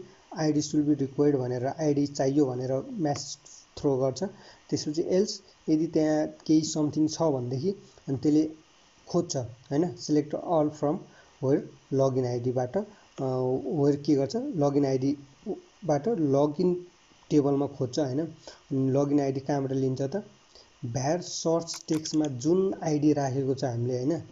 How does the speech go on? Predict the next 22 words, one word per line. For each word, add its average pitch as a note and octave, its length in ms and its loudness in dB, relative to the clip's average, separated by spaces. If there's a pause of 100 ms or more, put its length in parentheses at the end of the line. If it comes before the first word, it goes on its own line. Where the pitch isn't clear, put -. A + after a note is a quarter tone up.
जे D#3 200 0
राखेको C3+ 320 -2
छ C#3 80 -4 (580)
त्यो D3+ 120 6
लिन्छ। B2 300 0
अनि C#3 240 -2
त्यसपछि C#3+ 440 -4
त्यहाँबाट C3+ 420 -2
फेच C#3 240 0
गर्छ। C3+ 200 -2 (580)
यदि F3+ 340 4
row D#3+ 420 6
not D#3 480 2
equal D3+ 440 2
to D3+ 180 4
none C#3 180 0 (540)
छ - 100 -6
भनेदेखि C3 460 -2 (100)
के D#3+ 100 2
गर्ने C3+ 240 4
भयो D3 160 2
यसले? D#3+ 180 4